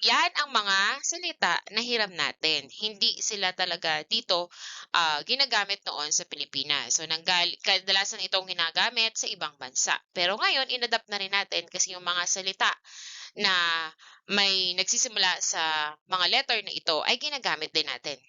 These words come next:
sa pang-araw-araw. Ngayon ay pag-aralan natin ang dalawa sa hiram na sa, na letra. Ito ang J at ang F. Sabihin nyo nga ang tunog ng J. J, J, J,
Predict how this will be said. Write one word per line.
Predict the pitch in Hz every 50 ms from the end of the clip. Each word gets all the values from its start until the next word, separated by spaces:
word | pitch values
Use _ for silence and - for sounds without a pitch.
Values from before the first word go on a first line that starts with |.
| _ _ _
sa | - - 190
pang-araw-araw. | 185 - 175 170 - - 147 139 131 135 127 - - - - - 170 165 127 - _ _ _ _ _ _ _ _ _ _ _ _ _ _ _ _ _ _ - _ _ _ _ _ _ _ _ - - - - - - - -
Ngayon | 220 220 226 262 311 381
ay | 381 381 -
pag-aralan | 330 294 254 247 233 233 226 233 233 226
natin | 220 202 190 - _ 190 180 175 175 175 170 165 - -
ang | 208 214 220
dalawa | 196 185 170 165 160 160 156 147
sa | 160 - - 208
hiram | 202 190 180 160 147 139 143 143
na | 147
sa, | - - 151 - - 156 175
na | 202 233 262 302 359 -
letra. | 240 196 160 - - 143 - - - - _ _ _ _ _ _ _ _ _ _ _ _ - - -
Ito | 160 160 160
ang | 147 151 151 147
J | 147 165 175 170 185 233 285 359 370 - - - 143 139
at | 135 - -
ang | - 151 151 156 175 208 - - - -
F. | - - - - - - - - - - - - - - - - - - -
Sabihin | - - 220 208 208 226 240 262 269
nyo | 262 247 254
nga | 240 233 247
ang | 247
tunog | 247 233 226 226 240
ng | 233 233 226
J. | 202 226 226 302 415 - - _ _ _ _ _ _ _ - - _ _ _ _ - - - - - - - - - - -
J, | - 247 277 349 - _ _ _ _ _ _ -
J, | - 202 180 160 - _ _ _ _ _ _
J, | - - 220 165